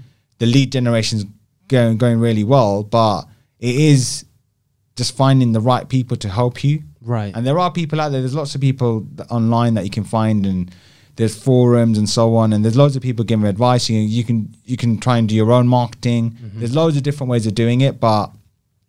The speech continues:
Speaker 1: it is, the only advice to do is, look, just be careful with who you're gonna help mar-, who's gonna help you market, and if
Speaker 2: Mm-hmm.
Speaker 1: they're actually being authentically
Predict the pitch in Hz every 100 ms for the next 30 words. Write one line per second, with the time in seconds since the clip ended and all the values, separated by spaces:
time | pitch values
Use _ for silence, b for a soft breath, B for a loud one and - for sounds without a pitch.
0 | _ _ 120 123 135 120 110 b b b
1 | b - 131 160 156 131 131 123 113 131
2 | 113 101 123 90 127 127 160 151 156 151
3 | 131 123 117 107 - _ _ _ _ _
4 | _ _ _ _ _ _ _ _ - 135
5 | 135 131 131 123 113 123 101 117 120 -
6 | 117 139 135 131 117 123 - 110 120 120
7 | 117 151 151 - 117 117 117 117 - 139
8 | - 131 117 120 117 113 123 123 117 113
9 | - 110 101 95